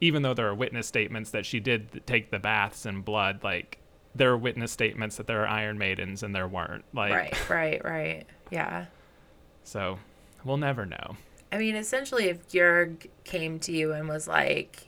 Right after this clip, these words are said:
Speaker 2: "You need to say this," you would say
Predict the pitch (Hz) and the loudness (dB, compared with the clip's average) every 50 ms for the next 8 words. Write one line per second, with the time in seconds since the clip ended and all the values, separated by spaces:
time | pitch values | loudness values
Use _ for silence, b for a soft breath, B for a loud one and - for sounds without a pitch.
0 | - - 180 170 170 165 160 156 151 151 - 160 - - 82 - - - - - | -14 -8 -2 -2 0 0 -2 -4 -4 -4 -4 -2 -2 -2 -2 -4 -6 -6 -6 -4
1 | - - 127 - - - - - - - - - - - - - - - - - | -2 -2 -2 -2 0 0 0 0 2 0 -2 -2 -2 0 0 0 0 -2 -6 -12
2 | - - - - - - - - - 180 180 175 175 175 170 - - - 190 220 | -20 -20 -20 -20 -20 -20 -20 -14 -8 -6 -4 -4 -2 -4 -4 -4 -4 -4 -4 -4